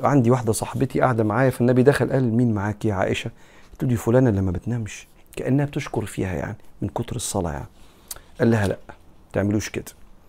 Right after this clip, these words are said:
ما تعملوش كده، عليكم من الأعمال ما تطيقون". "طب ما أنا بطيق إني ما انامش بالليل". "لا، ما تطيقش،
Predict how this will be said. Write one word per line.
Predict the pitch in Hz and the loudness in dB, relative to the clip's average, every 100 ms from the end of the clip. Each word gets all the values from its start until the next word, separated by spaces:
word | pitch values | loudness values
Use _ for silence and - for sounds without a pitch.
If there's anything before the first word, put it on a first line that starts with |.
| - - - - - | -20 -20 -20 -20 -6
ما | 98 | 2
تعملوش | 120 113 113 120 - | 6 6 6 2 0
كده، | 98 90 | 0 4
عليكم | 107 127 120 107 | 6 6 6 -2
من | 104 104 | -2 -2
الأعمال | 113 - 98 110 110 104 | -4 -4 -2 2 2 2
ما | 104 104 | 0 0
تطيقون". | 107 - 104 - 101 90 92 - - - | -4 -4 -4 -4 -6 -6 -8 -14 -20 4
"طب | 143 | 8
ما | 160 | 10
أنا | 226 | 10
بطيق | 196 190 254 180 | 8 8 4 4
إني | 147 143 | 6 6
ما | 139 | 6
انامش | 160 135 123 | 4 2 2
بالليل". | 120 123 127 110 | 4 6 4 4
"لا، | 113 | 0
ما | 160 147 | 0 0
تطيقش، | - - - - | -2 -4 -6 -16